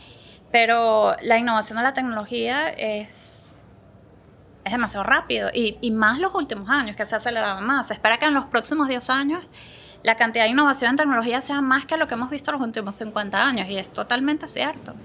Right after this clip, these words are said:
¿Qué estábamos hablando nosotros sobre A I hace un año?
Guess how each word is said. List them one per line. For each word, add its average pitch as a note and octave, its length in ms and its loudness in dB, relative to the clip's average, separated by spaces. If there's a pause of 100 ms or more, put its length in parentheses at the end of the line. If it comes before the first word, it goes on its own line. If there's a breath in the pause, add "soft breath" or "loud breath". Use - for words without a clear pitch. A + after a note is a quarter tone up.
(540 loud breath)
¿Qué - 80 -2
estábamos C4 400 4
hablando B3 300 6
nosotros C4+ 720 2
sobre A3 520 4
A G#3 300 2
I B3+ 80 -2
hace A#3 240 0
un B3 80 -2
año? G3 320 -2